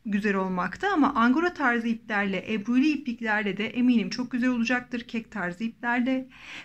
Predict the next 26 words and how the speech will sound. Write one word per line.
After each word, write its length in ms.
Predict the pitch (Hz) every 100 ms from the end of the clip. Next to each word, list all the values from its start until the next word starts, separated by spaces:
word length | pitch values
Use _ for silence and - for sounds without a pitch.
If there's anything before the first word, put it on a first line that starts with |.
| -
Ben 240 | 381 392 381
düz 200 | 381 330
renkte 320 | 277 240 220
göstereceğim 680 | 214 226 - 208 226 262 -
daha 120 | 277
net 240 | 226 220 226
anlaşılabilmesi 840 | 220 220 226 214 202 196 196 208
adına 400 | 196 233 381 440 370
ve 100 | 359
küçük 320 | - 381 -
bir 160 | 262
parçada 440 | - 196 196 190 185
göstereceğim. 680 | 180 190 - 180 175 254 466 - - - - - -
Ee, 260 | 220 214
şu 180 | 226 381
anda 240 | 349 320
mesela 540 | 302 302 302 277 339 - _ _ _ _ _ _ _ _ _ -
üç 140 | 311
sıra 480 | - 269 208 185 - _ -
yaptım. 560 | 208 196 - 202 180 -
Ee, 280 | 202 185 185
dördüncü 420 | 214 208 254 254
sırada 480 | - 214 196 175 -
kenar 260 | 214 214
olarak 440 | 196 180 170 175 -
bıraktım. 520 | 254 302 - 349